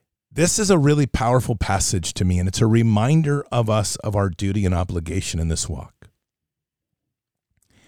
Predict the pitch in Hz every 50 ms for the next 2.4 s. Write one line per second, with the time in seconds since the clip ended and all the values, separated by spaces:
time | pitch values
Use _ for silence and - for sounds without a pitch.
0 | _ _ _ _ _ _ _ - 120 120 113 156 160 170 151 147 156 151 131 117
1 | 117 104 92 - - 127 127 139 170 165 - 165 135 - 147 135 - 143 139 101
2 | 92 87 113 120 123 123 135 135